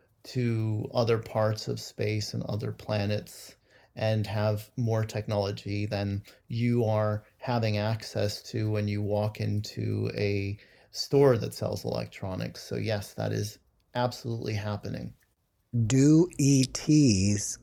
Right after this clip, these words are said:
Speaker 2: come from source like humans do?
Speaker 1: Nothing exists outside of source. Everything is source playing a game with itself. The game is experience.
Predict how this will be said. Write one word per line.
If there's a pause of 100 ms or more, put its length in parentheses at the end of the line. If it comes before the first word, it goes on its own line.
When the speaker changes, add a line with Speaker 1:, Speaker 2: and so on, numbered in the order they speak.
(120)
Speaker 2:
come
from
source (400)
like
humans
do? (420)
Speaker 1:
Nothing
exists
outside
of
source. (400)
Everything
is
source (360)
playing
a
game
with
itself.
The
game
is
experience.